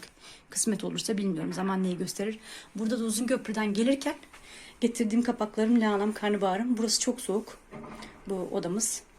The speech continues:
Ee, arka tarafa bakıyor. Kuzey cephe. O yüzden burasını buzdolabı gibi kullanabiliyoruz yani.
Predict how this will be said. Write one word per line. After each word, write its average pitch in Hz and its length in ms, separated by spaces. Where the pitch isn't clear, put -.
Ee, 247 60
arka 190 480
tarafa 185 320
bakıyor. 170 320
Kuzey 196 240
cephe. 175 320
O 233 80
yüzden 214 280
burasını 208 280
buzdolabı 196 380
gibi 196 200
kullanabiliyoruz 196 640
yani. 175 300